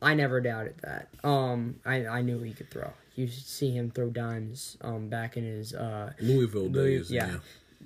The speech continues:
Speaker 2: yeah.
Speaker 1: And, you know, he, he's good. Okay, there's nothing that can deny the fact that he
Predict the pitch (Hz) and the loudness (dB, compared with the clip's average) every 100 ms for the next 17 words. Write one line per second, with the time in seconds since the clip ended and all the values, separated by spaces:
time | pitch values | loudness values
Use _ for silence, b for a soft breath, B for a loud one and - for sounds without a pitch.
0 | - - 143 135 135 - - - 139 - | -8 2 4 4 0 -4 -16 -16 -8 0
1 | 147 120 117 - 120 120 123 113 - - | 2 2 -2 -6 -8 -2 -2 -4 -12 -14
2 | - _ _ _ - 139 127 120 113 120 | -16 _ _ _ -8 -4 -2 -2 0 -2
3 | 120 127 123 117 113 107 - - 113 107 | 0 -2 -2 -4 -4 -6 -8 -6 -6 -4
4 | 107 131 123 113 113 107 117 107 120 110 | -6 0 0 0 -4 -6 -6 -6 -6 -8
5 | 113 113 - | -6 -6 -6